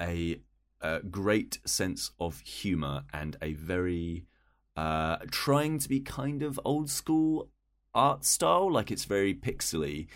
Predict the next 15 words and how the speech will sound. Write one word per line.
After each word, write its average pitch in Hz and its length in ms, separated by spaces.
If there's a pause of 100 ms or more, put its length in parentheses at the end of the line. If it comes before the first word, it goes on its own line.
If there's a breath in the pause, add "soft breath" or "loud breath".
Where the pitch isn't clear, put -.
(160 loud breath)
but 104 100
it, - 100 (180)
it, 101 140 (260)
it 110 160
never, 131 340
it 117 120
never 131 180
quite 127 400
lands 104 460
on 92 360 (280 soft breath)
which - 560
platform 98 600
it's - 180
trying 107 460
to - 220